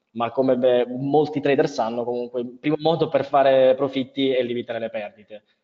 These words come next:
Quindi diciamo che la strategia da usare in questo caso è spostare a mano, sarebbe la cosa migliore, spostare a mano un, uno stop loss. Un altro esempio lo possiamo vedere chiaramente qui.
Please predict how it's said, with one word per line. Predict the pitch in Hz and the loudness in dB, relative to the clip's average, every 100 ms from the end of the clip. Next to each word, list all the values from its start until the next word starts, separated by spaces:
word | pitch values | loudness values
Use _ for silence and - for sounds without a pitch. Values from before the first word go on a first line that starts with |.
| _ | _
Quindi | 127 131 131 131 127 - | -6 -4 0 2 2 -2
diciamo | 127 135 131 | -10 -4 -2
che | 127 | -2
la | 123 | -4
strategia | 120 123 117 131 | -6 -12 -8 0
da | 131 | 0
usare | 127 131 139 143 139 | 2 2 2 4 2
in | |
questo | 120 120 - | 0 -8 -10
caso | 127 135 127 120 | -2 -2 0 -4
è | 117 | -6
spostare | - - 135 - 143 131 113 - | -8 -10 -8 0 0 2 -2 -6
a | 120 | -8
mano, | 120 147 185 190 190 143 | -4 -2 0 0 -2 -2
sarebbe | 143 120 120 120 | -8 -8 -6 -6
la | 117 | -6
cosa | 117 120 117 | -8 -10 -10
migliore, | 117 117 123 113 107 | -10 -4 -2 -2 -6
spostare | - 110 123 120 | -16 -12 -10 -10
a | |
mano | 113 117 117 | -10 -12 -12
un, | 113 113 | -12 -12
uno | 110 107 110 110 | -14 -16 -20 -18
stop | - 113 | -12 -8
loss. | 120 107 - - _ _ _ _ _ - | -4 -4 -4 -18 _ _ _ _ _ -6
Un | 120 | -2
altro | 120 143 | 2 4
esempio | 127 131 135 | 4 4 4
lo | |
possiamo | 123 - 117 | 2 0 -2
vedere | 120 120 117 | 2 2 2
chiaramente | 117 110 110 107 110 | 0 -4 -8 -12 -8
qui. | 131 110 | -6 -6